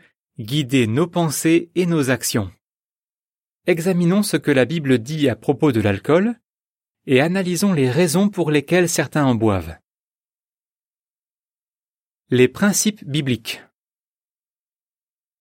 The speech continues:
La Bible ne condamne pas la consommation modérée d'alcool. Elle reconnaît même que boire du vin peut être agréable. « Mange ta nourriture avec joie et bois ton vin d'un cœur joyeux. »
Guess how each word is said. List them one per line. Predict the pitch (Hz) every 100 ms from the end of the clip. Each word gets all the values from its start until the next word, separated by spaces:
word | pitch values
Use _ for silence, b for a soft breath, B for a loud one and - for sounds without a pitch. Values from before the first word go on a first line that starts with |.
| _ _ _ _ -
La | 175 208
Bible | 170 190 208 -
ne | 135 127
condamne | 123 208 202 160 123 107
pas | 175
la | 170 110
consommation | 156 147 151 139 - 135 113
modérée | 104 175 147 110 143
d'alcool. | 123 120 - 113 95 90 _ _ _ b b b b b
Elle | 127
reconnaît | 127 196 196 170
même | 131 131 185
que | 170
boire | 131 107 156 165
du | 127 117
vin | 113 180
peut | 165 110
être | 127 -
agréable. « | 135 127 147 151 104 92 _ _ _ _ _ _ _ _
Mange | 131 156 202 160
ta | -
nourriture | 151 156 156 160 160 127
avec | 120 117
joie | 113 131 151 208 b b _ -
et | 135
bois | 117 113 147 185
ton | 170 139
vin | 117 143
d'un | 123 113
cœur | 110 131 107
joyeux. » | 113 120 110